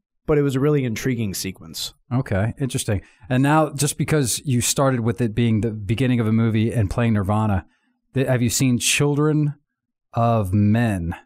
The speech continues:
Speaker 1: Mm-mm.
Speaker 2: Okay. The opening scene, and it, I'm not, not giving too much away, but, uh, just to put it in perspective, it's Clive Owen. It's an action movie. I don't even really remember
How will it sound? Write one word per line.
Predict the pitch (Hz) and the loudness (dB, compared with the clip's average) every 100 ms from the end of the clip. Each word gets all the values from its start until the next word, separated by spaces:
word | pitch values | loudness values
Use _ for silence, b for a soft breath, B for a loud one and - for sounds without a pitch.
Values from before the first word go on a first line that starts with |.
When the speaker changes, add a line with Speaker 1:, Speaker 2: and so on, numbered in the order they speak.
| _ | _
Speaker 1:
Mm-mm. | 139 135 104 - _ _ _ _ - | -8 -4 -4 -6 _ _ _ _ -4
Speaker 2:
Okay. | 117 120 95 - _ _ _ _ _ _ | -2 0 -2 -6 _ _ _ _ _ _
The | 135 139 135 127 131 139 | 0 2 4 2 0 0
opening | 156 170 196 196 | 0 2 2 2
scene, | 170 - 156 123 117 135 135 _ _ _ _ - | 0 0 2 2 2 0 -4 _ _ _ _ -2
and | 127 | 0
it, | 127 | 0
I'm | 127 131 | 2 2
not, | 127 135 - _ | 2 -2 -8 _
not | - 202 143 90 | -10 -4 -2 0
giving | 107 101 | 0 -2
too | - 113 | 0 -2
much | 101 - | -2 -2
away, | 98 95 98 110 - | 0 0 -2 -4 -6
but, | 123 123 117 | -2 0 2
uh, | 110 107 - b b | 0 -2 -6 b b
just | - - | -4 -2
to | |
put | 170 202 | 0 0
it | 196 | 2
in | 160 | 0
perspective, | 143 147 113 | 0 -2 -2
it's | - | -2
Clive | 160 165 139 | 2 2 2
Owen. | 113 113 117 - _ _ | 2 2 -2 -6 _ _
It's | - | -6
an | 120 | 0
action | 117 120 - 107 | 2 0 0 2
movie. | 104 98 95 90 _ _ _ _ _ | 2 2 0 -2 _ _ _ _ _
I | 123 | 0
don't | 156 160 | 2 2
even | 131 | 2
really | 127 127 123 | 2 2 2
remember | 107 104 107 117 101 98 | 2 4 4 2 2 0